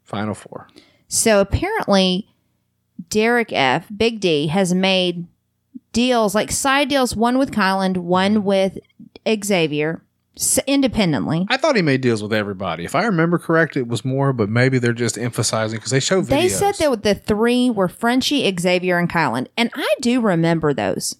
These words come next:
Speaker 1: Yeah, I just feel like there was a lot more, but maybe I'm confusing him with somebody else.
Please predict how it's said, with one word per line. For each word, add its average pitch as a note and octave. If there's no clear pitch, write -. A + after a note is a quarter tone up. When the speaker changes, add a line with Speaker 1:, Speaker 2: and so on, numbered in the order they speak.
Speaker 1:
Yeah, F2
I A2+
just A#2
feel A#2+
like G#2+
there A2+
was G2+
a G2
lot F#2
more, G2+
but F#2
maybe A2+
I'm G#2
confusing G2
him E2+
with D2+
somebody -
else. -